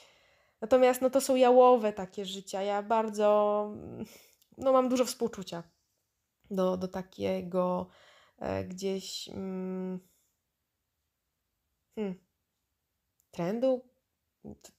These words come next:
to nie jest trend, do takiego, do takiej tendencji, o, do takiej chyba tendencji. I tak jak wspomniana Nosowska wspominała o tym, ja to też bardzo mocno mogę potwierdzić, e, bazując na tych psychoterapiach, na których byłam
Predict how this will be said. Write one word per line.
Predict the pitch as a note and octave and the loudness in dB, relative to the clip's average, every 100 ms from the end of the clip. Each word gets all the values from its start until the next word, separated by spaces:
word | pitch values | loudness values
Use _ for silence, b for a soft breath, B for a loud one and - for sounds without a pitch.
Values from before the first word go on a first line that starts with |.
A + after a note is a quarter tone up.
| _ | _
to | - G#3+ | -16 -4
nie | B3 | -2
jest | B3+ A#3+ | -2 -4
trend, | - F3+ F3 | -10 -10 -8
do | |
takiego, | F#3 G3+ - G3+ G3+ G3+ | -10 -10 -8 -8 -6 -6
do | - | -8
takiej | A3+ A#3+ | -6 -2
tendencji, | A#3 A3 C4 B3+ A3+ - G3 | 0 4 4 4 0 -6 -8
o, | F#3 | -8
do | F#3 | -10
takiej | G#3+ A3 | -10 -10
chyba | G#3+ G#3 G3+ | -8 -6 -6
tendencji. | G3+ G3+ G3 F#3+ - F3 B B B B B _ | -6 -4 -4 -6 -14 -20 B B B B B _
I | A3 G#3+ G#3+ G#3 G#3 b b b _ | -4 -2 -2 -4 -8 b b b _
tak | A3 | -6
jak | A3+ | -4
wspomniana | G#3+ - A3 G#3+ G#3+ G3+ G3+ G3+ _ | -6 -4 -2 0 2 2 0 -4 _
Nosowska | G#3+ G#3+ G#3+ - | -6 -4 -6 -6
wspominała | G#3 - G#3+ G#3+ G#3 - | -10 -6 -4 2 4 4
o | G3 | 0
tym, | G#3+ G#3 | -2 -4
ja | G3+ | -4
to | G3+ | -2
też | G#3 G3 | -4 -2
bardzo | G3+ G3 G3+ | -4 -2 -4
mocno | G3 G3 G3+ | -6 -6 -6
mogę | G3 G3+ | -6 -6
potwierdzić, | G3+ - G#3 G3 G3 - - G#3 | -10 -6 -4 -4 -10 -10 -8 -6
e, | G3 | -2
bazując | G3 G3 G3+ G3 | -2 0 -2 -4
na | G3+ | -10
tych | F#3+ F#3+ | -10 -12
psychoterapiach, | - - G3+ G3+ G3 G3 | -10 -10 -6 -6 -4 -6
na | F#3+ | -6
których | - G3 | -8 -8
byłam | F#3+ A#3 A#3 | 0 2 2